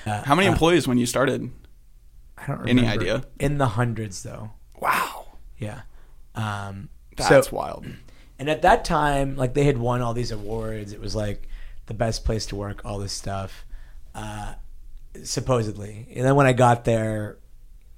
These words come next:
Speaker 1: you know, it was my first real corporate experience, obviously,
Speaker 2: Sure.
Speaker 1: just graduating from college.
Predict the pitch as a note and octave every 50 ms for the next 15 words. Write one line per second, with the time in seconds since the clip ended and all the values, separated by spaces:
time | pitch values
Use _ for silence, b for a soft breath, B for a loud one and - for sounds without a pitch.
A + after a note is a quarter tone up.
0 | - - - D#3 C#3 A#2+ A#2+ A#2 B2+ C3+ B2 - - C#3 B2 - - A2+ G#2+ G2+
1 | - - G#2 - G#2 F#2+ - - - G2+ G2+ F#2+ F#2 - A2+ A2 G#2+ G#2+ G#2 -
2 | - - D3 C3 A#2 B2 - - - - - - A2 G#2 G2+ G#2 G2 - - -
3 | G#2 G#2 G2+ F#2+ F#2+